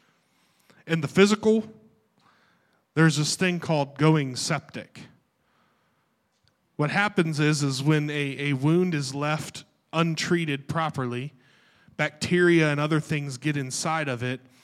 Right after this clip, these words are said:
and it begins to spread throughout the body. I've heard of this happening from people who've just had, uh, what they thought was just a toothache,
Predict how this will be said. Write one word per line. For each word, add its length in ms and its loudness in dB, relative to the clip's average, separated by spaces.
and 120 -6
it 100 -8
begins 320 -2
to 80 -4
spread 580 -4
throughout 300 0
the 60 -14
body. 340 -4
I've 200 -4
heard 200 4
of 140 -4
this 180 -4
happening 540 -8
from 180 -8
people 300 -4
who've 240 0
just 240 -8
had, 320 -8
uh, 140 -8
what 180 -4
they 140 -6
thought 260 -2
was 160 -4
just 240 -8
a 60 -12
toothache, 680 -8